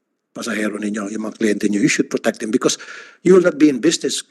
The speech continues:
kung hindi dahil sa inyong mga, uh, pasaheros. So you should take care of your pasaheros first and foremost. Di ba may kasabihan pa nga, "Customer is always right," right? You should abide to that saying. Okay?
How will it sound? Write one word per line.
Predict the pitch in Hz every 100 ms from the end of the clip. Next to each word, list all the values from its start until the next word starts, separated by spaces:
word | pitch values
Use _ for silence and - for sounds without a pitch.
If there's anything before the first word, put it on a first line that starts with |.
| _ -
kung | 120
hindi | 131
dahil | 131 120
sa | 131
inyong | 123 117 113
mga, | 107 95 - _ _
uh, | 117 101 95 -
pasaheros. | - 107 101 101 - - - _ _ _
So | - 131
you | 131
should | - 131 -
take | 123
care | 123
of | 110
your | 113
pasaheros | 107 107 107 101 -
first | - 113 113
and |
foremost. | 98 104 107 98 - - _ 135
Di |
ba | 120
may | 123 117
kasabihan | 131 113 117 110
pa | 120
nga, | 120 - - _ -
"Customer | 113 - 113
is | -
always | 113 104 - 120
right," | 101 - -
right? | 120 123 _ -
You |
should | - 131
abide | 107 110 -
to | 107
that | 113 - _ _ _ _ _ _ _ _ -
saying. | - 104 98 - -
Okay? | 139 151